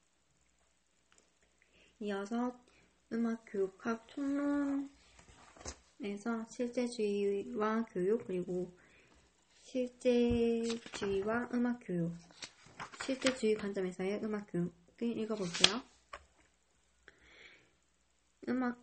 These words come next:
교육학 총론 페이지 오십칠. 삼, 실제주의와 교육. 실제주의는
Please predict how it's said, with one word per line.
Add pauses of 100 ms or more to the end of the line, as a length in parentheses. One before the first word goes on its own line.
(140)
교육학
총론
페이지
오십칠. (1300)
삼,
실제주의와
교육. (880)
실제주의는